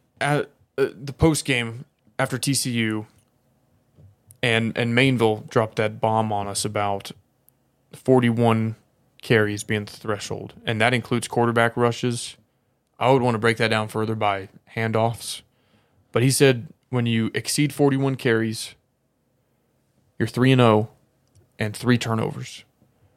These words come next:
When you don't hand the ball off forty, or when you don't run the ball forty-one times, you're one and five with sixteen turnovers. So my mindset coming into this was run the damn ball,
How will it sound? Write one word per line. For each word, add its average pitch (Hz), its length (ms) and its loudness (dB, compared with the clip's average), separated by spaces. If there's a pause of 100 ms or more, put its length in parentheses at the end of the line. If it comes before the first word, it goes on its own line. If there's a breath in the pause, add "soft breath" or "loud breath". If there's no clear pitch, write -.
(180)
When 117 220 0
you 107 80 -2
don't 120 400 2
hand 131 160 0
the 120 60 -2
ball 117 180 6
off 113 320 0 (180)
forty, 117 360 -4
or 120 100 0
when 117 140 0
you 117 80 0
don't 120 200 0
run 123 120 2
the 117 60 0
ball 107 160 4
forty-one 113 440 -2
times, 107 520 -6 (480)
you're 113 120 -4
one 113 200 0
and 117 120 -2
five 107 400 2
with - 380 -10
sixteen 117 760 -2 (200)
turnovers. - 640 -10 (1040)
So 123 200 0
my 143 240 4
mindset 156 500 2
coming 139 220 0
into 131 180 2
this 123 220 -2
was 107 340 -2
run 127 240 -2
the 127 80 0
damn 120 300 0
ball, 110 280 -2